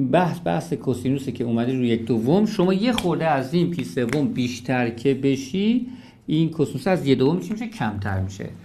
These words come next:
پس می‌دونی که الان کوسینوس ایکس از یه دوم کمتره. دارم اونو می‌سازم دوباره. یه دو بنداز،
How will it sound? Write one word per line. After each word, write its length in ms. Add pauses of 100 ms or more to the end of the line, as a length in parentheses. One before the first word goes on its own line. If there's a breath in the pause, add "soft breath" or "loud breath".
(340 loud breath)
پس 260
می‌دونی 280
که 120
الان 160
کوسینوس 580
ایکس 500
از 260
یه 120
دوم 420
کمتره. 400
دارم 240
اونو 140
می‌سازم 340
دوباره. 200
یه 60
دو 180
بنداز، 580